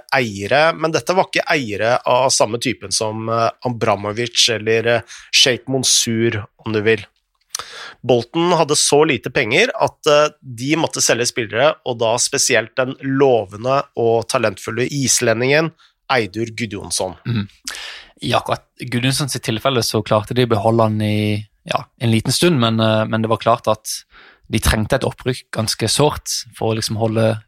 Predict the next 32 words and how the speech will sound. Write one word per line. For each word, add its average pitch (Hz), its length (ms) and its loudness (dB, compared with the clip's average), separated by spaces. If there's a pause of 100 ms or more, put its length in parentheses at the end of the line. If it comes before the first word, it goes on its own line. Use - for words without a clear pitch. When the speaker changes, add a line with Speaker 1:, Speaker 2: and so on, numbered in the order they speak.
Speaker 2:
finansene 113 460 -2
gående. 120 420 2 (640)
Eh, 110 840 2 (140)
og 120 200 4
<laughs> - 760 -4
du 127 120 0
merket 120 340 0
litt, 131 260 -2
eh, 120 240 4
på 123 140 0
denne 120 180 2
statusen 139 420 0
da, 110 180 4
på - 160 -10
fasilitetene 143 640 -2
også. 202 220 0 (260)
Speaker 1:
Mm. 120 60 -4
Speaker 2:
Eh, 120 300 2
treningsfeltet 120 680 -2 (500)
var 123 160 2
så 175 160 2
nedslitt 143 440 0
at 127 100 0
spillerne 123 460 2
ikke - 160 -8
engang 120 200 0
hadde 120 160 0
lyst 113 160 0
til 123 80 -2
å 110 60 -8
dusje 110 240 2
der. - 160 -2